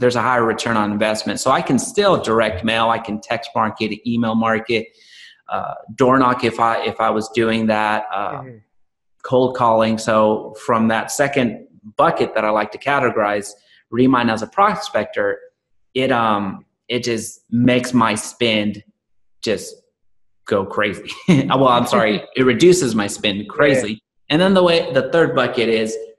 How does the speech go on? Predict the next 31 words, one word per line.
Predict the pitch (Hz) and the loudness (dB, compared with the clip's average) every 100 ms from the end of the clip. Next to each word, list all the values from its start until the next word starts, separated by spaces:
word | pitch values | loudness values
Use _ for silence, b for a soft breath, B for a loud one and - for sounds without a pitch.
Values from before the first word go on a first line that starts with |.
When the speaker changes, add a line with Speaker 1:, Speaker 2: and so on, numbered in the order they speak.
| _ _ | _ _
Speaker 1:
Re-, | - 117 143 143 143 | -2 0 2 0 -6
Remind | 107 123 135 135 131 113 | 0 4 6 4 4 4
the | 110 104 104 107 | 4 2 0 0
matchmaker. | 117 117 - 107 98 90 87 98 | 0 -2 -4 -4 -4 -4 -8 -8
So | - 117 | -2 2
now | 123 139 139 123 123 | 2 4 4 4 2
they | 120 113 | 0 -2
have | 117 113 104 | 0 -2 -2
a | 101 | -4
front-facing | - - 131 - - 127 120 - 110 - | -4 -2 -2 -2 0 0 0 -2 -4 -4
interface | 151 160 135 123 113 110 - | -4 -2 -2 0 -2 -4 -6
for | 117 110 104 - - _ - | -2 0 -2 -4 -12 _ -8
consumers | 117 - 220 190 110 107 - - _ _ - | -6 0 0 2 0 -2 -6 -14 _ _ -4
where | 123 123 | 0 0
I | 139 | 0
can | 135 120 | -2 -2
put | 139 135 | 0 2
it | 127 | 2
in | 113 | 0
front | 110 123 | 0 -2
of | 113 - | 0 0
buyers, | 113 117 117 113 | 2 2 2 0
I | 107 | -2
can | 107 107 | -4 -6
put | 113 | -4
it | 110 | -4
in | 107 | -4
front | 110 104 | -6 -6
of | |
sellers, | - 123 113 113 110 | -4 0 2 2 0
investors, | 107 110 180 - 110 104 104 | -4 0 -2 -2 -4 -4 -6